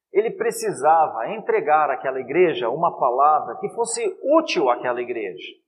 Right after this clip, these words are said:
que aquela palavra pudesse contribuir na caminhada de santidade da igreja de Filipos. Os pensamentos de Paulo,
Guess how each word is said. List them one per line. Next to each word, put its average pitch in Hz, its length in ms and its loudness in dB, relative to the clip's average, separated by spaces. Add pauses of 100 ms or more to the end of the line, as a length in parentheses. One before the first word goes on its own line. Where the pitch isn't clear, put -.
(580)
que 214 140 2
aquela 254 540 4
palavra 202 720 4 (1080)
pudesse 220 560 2
contribuir 220 840 4
na 190 220 4
caminhada 196 680 2
de 151 100 -4
santidade 131 640 0
da 131 120 -2
igreja 131 420 -4
de - 140 -10
Filipos. - 720 -12 (1000)
Os - 80 -20
pensamentos 202 640 -4
de 170 100 -6
Paulo, 135 540 4